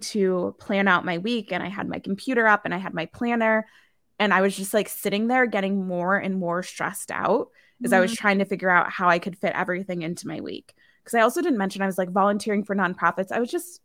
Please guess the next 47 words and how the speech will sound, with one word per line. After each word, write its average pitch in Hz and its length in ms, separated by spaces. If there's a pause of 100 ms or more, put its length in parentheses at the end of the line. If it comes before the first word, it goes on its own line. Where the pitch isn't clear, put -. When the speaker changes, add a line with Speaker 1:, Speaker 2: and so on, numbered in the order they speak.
(180)
Speaker 1:
doing 185 260
entirely 185 600
too - 180
much. - 120
Speaker 2:
You're 202 100
doing, 202 340
you're 208 160
doing 196 320
everything. - 640
<laughs> 233 100
Speaker 1:
I 339 400 (200)
was 208 200
Speaker 2:
Yeah. 220 160
Speaker 1:
doing 214 140
the 220 80
most 190 520
and 196 200
then 165 240
some. 202 360 (400)
Speaker 2:
Yeah. 226 300 (260)
Speaker 1:
So 208 960 (520)
I 208 640
was 202 220
like, 196 240
"This 294 180
is 427 100
not 302 180
working. 202 580 (120)
I'm 220 180
just 294 160
gonna 330 140
close 208 280
my 226 100
laptop. 208 600
I'm 202 140
gonna 226 140
go 269 120
take 262 180
a 233 60
bath, 196 340 (160)
and 196 200
I 190 160
will 196 120
come 196 200
back 180 180
to 185 100
this - 320